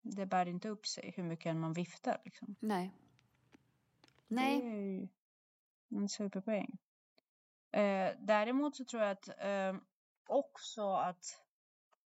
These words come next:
Speaker 1: motivation leder ofta till effektivitet, tror jag.
Speaker 2: Mm.
Speaker 1: Eh, inspiration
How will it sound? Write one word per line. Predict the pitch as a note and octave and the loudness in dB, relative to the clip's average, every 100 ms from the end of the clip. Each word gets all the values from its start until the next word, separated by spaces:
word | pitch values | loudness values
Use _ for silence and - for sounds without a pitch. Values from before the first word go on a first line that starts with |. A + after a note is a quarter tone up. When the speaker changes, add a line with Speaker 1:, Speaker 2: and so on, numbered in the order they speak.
| _ _ _ _ _ _ _ _ _ - _ _ | _ _ _ _ _ _ _ _ _ -20 _ _
Speaker 1:
motivation | - A3+ A#3 A#3 A#3+ D4 F3 E3 F#3+ | -6 -6 -4 -6 -2 -2 -2 -4 -2
leder | G3 F#3 - | -2 -2 -4
ofta | G#3 - - A#3 | -6 -6 -10 -10
till | - G#3 - | -8 -8 -4
effektivitet, | F3 F#3+ - G3 A#3+ B3 - - - _ - | -4 -6 -8 -4 2 2 0 -14 -20 _ -10
tror | G3 E3 | -8 -6
jag. | - - B3+ _ _ _ _ _ _ _ _ _ _ _ _ _ - | -4 -4 -4 _ _ _ _ _ _ _ _ _ _ _ _ _ -6
Speaker 2:
Mm. | G#3 G#3 | 0 2
Speaker 1:
Eh, | F#3+ F#3+ F#3 F#3 F3+ F3+ F3+ - _ _ _ | 2 0 0 0 -2 -2 -4 -8 _ _ _
inspiration | - C4+ D4+ - - A3 F#3 - E3+ - A#2+ E3 | 0 2 2 -2 -6 -4 -4 -6 -8 -8 -8 -8